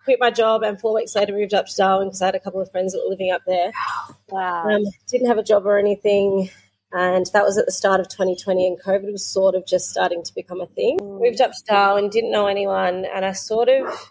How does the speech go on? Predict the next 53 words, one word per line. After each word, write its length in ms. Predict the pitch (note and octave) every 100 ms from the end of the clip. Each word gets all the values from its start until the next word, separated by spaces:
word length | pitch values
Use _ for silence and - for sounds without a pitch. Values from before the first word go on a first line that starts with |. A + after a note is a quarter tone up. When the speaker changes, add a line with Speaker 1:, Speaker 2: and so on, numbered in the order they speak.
| _
Speaker 1:
got 160 | A3 G#3+
into 280 | G#3+ G#3+ -
this 300 | G#3 G3+ -
really 640 | G#3 A3 A3+ A3 A3 G#3+ _ _ _ _ -
weird 540 | F#3+ G#3+ G#3+ G#3 G3
sort 280 | - G3+ G3+
of, 180 | G3 F#3+ - _ _ _ _ _ _ -
uh, 220 | F3+ F#3+
mind 500 | G3+ G3 G3 G3 G3+
frame 380 | - G3 F#3+ F#3
with 120 | F#3
my 220 | F#3+ F#3 F#3
own 100 | F#3+
sexuality, 680 | F#3 - - F#3 F3+ F#3 F#3
and 100 | F#3+
I 60 |
was 140 | F#3 -
sort 180 | G3+
of 80 | G3+
just, 360 | F#3+ F3+ - _
you 100 | G3
know, 240 | F#3 F3+ F#3 - -
going 340 | F#3+ G3 F#3+
out 300 | F3+ F#3 - _ _ _ _ _ _ -
and 100 | F3
fucking 340 | F3+ F3 F#3
people 260 | F#3 F3+ F3
for 140 | F3
the 120 | F3+ E3+
hell 260 | - F#3
of 100 | F#3
doing 280 | - F3+ F3+
it, 120 | F3+ G3
and 100 | G3
it 40 |
Speaker 2:
Mm. 20 | D#3+
Speaker 1:
was 160 | -
sort 160 | F3+ F#3
of 40 | F3
like 120 | -
a 40 | -
gratification 840 | G3+ G3+ F#3+ - F#3+ F#3 G3 F#3
thing 360 | F#3 F#3 F#3
and 140 | E3 E3 _ _ _ _ _ _
blah, 120 | G#3
blah, 120 | G#3 G3
blah, 280 | F#3+ F#3+
and 80 | F#3+
I 60 | G3
got 180 | G#3+ -
into 140 | -
this 240 | B3 A#3 -
really 600 | G3+ G3+ G3+ G3+ F#3+